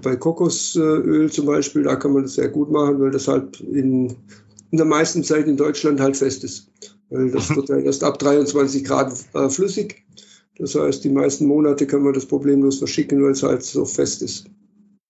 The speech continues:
Speaker 2: Gehen wir mal davon aus, dass die Pandemie irgendwann mal wieder vorbei ist, dass wir alle, ja, ich sag mal, mal wieder, mal wieder raus dürfen. Würdest dann, du dann auch wieder als Jongleur arbeiten?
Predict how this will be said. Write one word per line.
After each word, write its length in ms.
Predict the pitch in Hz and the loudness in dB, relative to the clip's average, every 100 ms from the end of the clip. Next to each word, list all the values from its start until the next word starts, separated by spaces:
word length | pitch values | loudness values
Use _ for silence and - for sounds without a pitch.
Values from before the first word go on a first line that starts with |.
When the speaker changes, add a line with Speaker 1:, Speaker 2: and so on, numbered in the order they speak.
| - | -10
Speaker 2:
Gehen 140 | - 147 | -2 2
wir 80 | 170 | 2
mal 100 | 151 | 2
davon 280 | 143 - | -2 -8
aus, 260 | 113 127 165 | -4 -2 0
dass 160 | 160 - | -2 -4
die 100 | 151 | -4
Pandemie 640 | - 156 143 123 147 180 | 0 2 2 2 0 -2
irgendwann 300 | 143 156 156 | 0 -2 0
mal 160 | 143 127 | -2 0
wieder 140 | 135 | -2
vorbei 420 | 113 107 98 98 | -2 -6 -2 0
ist, 260 | 165 220 - _ _ - - - | 2 0 -4 _ _ -20 -20 -6
dass 220 | 139 - | -4 -2
wir 160 | 131 - | -2 0
alle, 800 | 127 170 170 170 165 151 120 107 | 2 2 0 0 2 0 -2 -2
ja, 400 | 123 101 101 101 - - | 0 2 2 0 -6 -10
ich 120 | - | -4
sag 180 | - 135 | -2 0
mal, 240 | 135 127 | 2 2
mal 260 | 120 123 113 | 2 0 0
wieder, 560 | 117 107 101 98 95 - | 0 2 0 -2 -6 -8
mal 200 | 104 101 | -8 -2
wieder 140 | 110 | 0
raus 320 | 101 117 202 - | 2 2 0 0
dürfen. 420 | 113 127 180 233 _ - - - - - _ - | 0 2 2 -2 _ -20 -20 -18 -18 -18 _ -4
Würdest 260 | 143 156 | -2 0
dann, 240 | 147 175 147 | -2 -4 -8
du 100 | 143 | -4
dann 200 | 135 123 | -2 -2
auch 220 | 160 175 | -2 -2
wieder 140 | 170 165 | 0 -2
als 160 | - | 0
Jongleur 560 | - 95 90 101 175 - | -2 -2 0 2 0 0
arbeiten? 480 | 113 233 240 262 | -2 0 0 -2